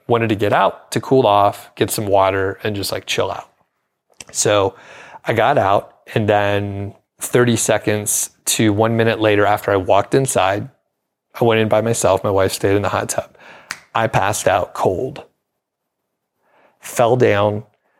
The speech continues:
I didn't try to catch myself. I have no injuries on my hands or anything.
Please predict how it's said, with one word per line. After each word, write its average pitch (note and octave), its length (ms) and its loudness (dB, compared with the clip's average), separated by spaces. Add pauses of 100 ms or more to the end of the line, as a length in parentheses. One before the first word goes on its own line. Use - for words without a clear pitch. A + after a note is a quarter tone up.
(420)
I C3+ 80 -2
didn't A#2 180 -2
try C#3+ 140 0
to C3+ 80 0
catch - 240 -2
myself. A2+ 360 2
I G#2 60 2
have G#2 100 0
no G#2 160 0
injuries A2+ 420 2
on G2+ 100 0
my F#2+ 80 -8
hands G#2+ 440 -2
or A#2 120 4
anything. C3+ 460 -2